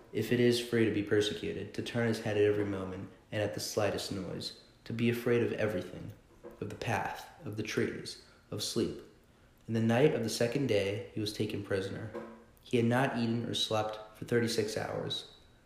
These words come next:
The court sentenced him for this crime to a surcharge of three years.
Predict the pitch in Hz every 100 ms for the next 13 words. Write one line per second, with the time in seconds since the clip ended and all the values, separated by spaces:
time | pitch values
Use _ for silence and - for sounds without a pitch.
0 | - - - 113 - 143 143 - 131 127
1 | - 135 135 - 117 113 - 113 113 110
2 | 107 - 117 - 110 107 104 - 127 120
3 | 104 - -